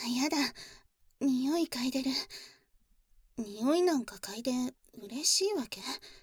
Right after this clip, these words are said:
変態おじさんめ。顔踏んじゃえ。えいえい。ほらほら、匂いタイムは終わり。パンツのまま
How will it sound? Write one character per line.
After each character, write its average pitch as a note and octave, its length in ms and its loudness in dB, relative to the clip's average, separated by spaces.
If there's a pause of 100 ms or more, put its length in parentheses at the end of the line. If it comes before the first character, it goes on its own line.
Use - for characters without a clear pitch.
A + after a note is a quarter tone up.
(1120)
変 A3+ 240 2
態 A#3+ 260 0
お B3+ 80 2
じ B3 100 -2
さ A#3 180 0
ん F3 60 -6
め。 E3+ 80 -8 (840)
顔 F3+ 380 -10
踏 F#3 300 -4
ん F3+ 40 -6
じ B3+ 120 -4
ゃ D#4+ 60 -4
え。 - 40 -2 (1000)
え - 80 4
い C4 320 0
え F4 180 6
い。 G4+ 100 2 (1800)
ほ G3+ 280 -2
ら B3 120 2
ほ A#3+ 120 0
ら、 C#4+ 200 4 (360)
匂 G3 320 0
い C4+ 100 2
タ C4 160 2
イ C#4 80 2
ム A3+ 140 2
は E3+ 220 -4
終 E3+ 200 -10
わ A3+ 80 -8
り。 C4 320 -2 (920)
パ C4+ 220 4
ン D#4 80 0
ツ - 140 -8
の G#3 80 -6
ま G#3 120 -8
ま A#3 320 0